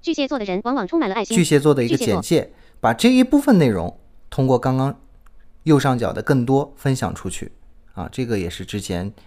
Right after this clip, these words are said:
Speaker 2: 呃，点名万年历所不支持的。
Speaker 1: 日期详情。
Speaker 2: 那么日期详情。
Speaker 1: 今日新秀。
Speaker 2: 今日新秀。
Speaker 1: 碧水鱼集。今日新作。
Speaker 2: 今日新作。
Speaker 1: 巨蟹座。
Speaker 2: 看过了。
Speaker 1: 今日节日。五。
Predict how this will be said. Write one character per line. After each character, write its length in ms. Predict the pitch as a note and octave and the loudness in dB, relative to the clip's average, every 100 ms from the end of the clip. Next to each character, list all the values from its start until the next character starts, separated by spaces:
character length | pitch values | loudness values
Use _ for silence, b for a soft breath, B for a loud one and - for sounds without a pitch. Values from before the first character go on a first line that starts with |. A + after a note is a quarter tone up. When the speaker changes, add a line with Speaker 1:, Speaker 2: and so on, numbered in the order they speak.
| b b b | b b b
Speaker 2:
呃， 180 | - - | -12 -10
点 140 | - F2+ | -8 -6
名 100 | G2 | -4
万 140 | G#2+ | -2
年 120 | G2 | -4
历 140 | G#2 F2+ | -4 -6
所 160 | - | -10
不 140 | - G#2+ | -10 -8
支 140 | G#2 | -8
持 100 | - | -4
的。 60 | E4 | -4
Speaker 1:
日 40 | |
期 80 | F4 | -4
详 140 | G#3+ | -6
情。 200 | B3 E3 - - - - - _ _ | -6 -6 -6 -16 -20 -20 -20 _ _
Speaker 2:
那 60 | C3 | -4
么 80 | B2+ | 2
日 160 | D3+ | 2
期 120 | D3 | 2
详 200 | D3 C#3 | 2 0
情。 320 | C3+ C3 C3+ - - - | 2 0 -2 -6 -20 -8
Speaker 1:
今 140 | - F4+ | 0 0
日 80 | |
新 120 | C4 C#4+ | 0 -2
秀。 200 | G#3 - - | -4 -8 -6
Speaker 2:
今 160 | C3+ | 0
日 80 | C#3 | 0
新 140 | C3 | 2
秀。 60 | D3+ | 0
Speaker 1:
碧 40 | - | 0
水 180 | - | 0
鱼 20 | C#3 | -2
集。 120 | F3 - - - B B B | -4 -16 -20 -20 B B B
今 120 | F4+ | 2
日 80 | F4 | 4
新 20 | |
作。 120 | C4+ - | 4 0
Speaker 2:
今 100 | G#3 | -2
日 40 | |
新 260 | - C#3 C#3 | -4 -4 -2
作。 180 | C#3 | -2
Speaker 1:
巨 80 | A#2+ | -2
蟹 100 | D4 | -2
座。 180 | G#3 E3+ - - - | -6 -8 -12 -20 -20
Speaker 2:
看 280 | - A#2 G#2 | -8 -6 -4
过 160 | G2 D#2+ | -4 -4
了。 80 | - | 0
Speaker 1:
今 120 | F4+ | -2
日 80 | C#4 | -2
节 100 | F3 | -4
日。 160 | F#3 - b b b - | -6 -8 b b b -8
五。 220 | G3 A3+ | -6 -6